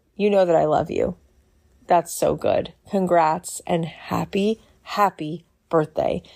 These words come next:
This is so awesome. I'm so excited that the spotlight is gonna shine on you because you're just so incredible.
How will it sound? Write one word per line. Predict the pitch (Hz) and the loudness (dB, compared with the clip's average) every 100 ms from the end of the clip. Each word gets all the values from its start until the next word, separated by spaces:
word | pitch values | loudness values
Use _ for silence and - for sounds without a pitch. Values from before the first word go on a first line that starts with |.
| _ - | _ -4
This | 208 | -2
is | 240 | 0
so | - 214 220 | 2 2 4
awesome. | 156 160 165 160 | 0 0 -2 -2
I'm | 165 | -4
so | 175 185 196 | 0 2 2
excited | 208 196 180 175 | 2 0 2 0
that | 156 | -2
the | 160 | -4
spotlight | - - 180 - 170 | -2 0 0 0 -4
is | 180 | -4
gonna | 170 156 | -6 -6
shine | 156 - 175 214 | -6 -2 2 2
on | 196 151 | 2 0
you | - 151 170 - - - | 0 0 -2 -10 -20 -8
because | 214 240 214 | 0 0 0
you're | 208 | 0
just | 240 233 | 0 0
so | - 214 | 0 0
incredible. | 190 - 160 151 143 135 | -2 0 0 2 2 2